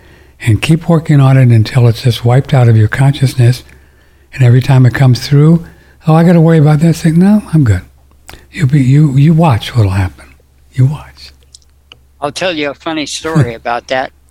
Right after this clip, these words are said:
Speaker 2: I was eating with the Donald Lay and someone else, I don't remember who,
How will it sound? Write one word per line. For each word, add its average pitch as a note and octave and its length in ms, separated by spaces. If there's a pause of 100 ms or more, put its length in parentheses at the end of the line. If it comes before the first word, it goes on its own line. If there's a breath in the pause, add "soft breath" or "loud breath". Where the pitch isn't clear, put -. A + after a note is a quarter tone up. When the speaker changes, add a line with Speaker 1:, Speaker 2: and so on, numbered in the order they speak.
(120)
Speaker 2:
I C3+ 80
was D3 280
eating G3+ 400
with D3+ 160
the C#3 80
Donald D#3+ 420
Lay C#3 520
and B2+ 500
someone C#3+ 400
else, B2+ 300
I B2+ 80
don't B2 160
remember C3 320
who, A#2 320